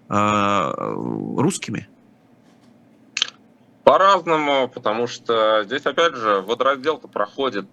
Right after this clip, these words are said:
Speaker 2: э, между теми, кто, условно говоря, поддерживает, не поддерживает Владимира Путина, и там все очень радикально, э, разделено, да, понятно, те, кто, э, но есть еще огромный пласт,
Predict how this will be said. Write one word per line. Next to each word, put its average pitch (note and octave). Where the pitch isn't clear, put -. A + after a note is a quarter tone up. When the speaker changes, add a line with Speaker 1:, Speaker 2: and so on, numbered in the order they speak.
Speaker 2:
э, G2
между G#2+
теми, F#2+
кто, G2
условно F#2+
говоря, F#2
поддерживает, F#2+
не G2
поддерживает G2
Владимира G2+
Путина, G3
и G2+
там D#3+
все -
очень C3+
радикально, G#2+
э, -
разделено, G2+
да, B2
понятно, F#2+
те, G2
кто, F#2+
э, G2
но G#2+
есть F3
еще C#3
огромный B2
пласт, C3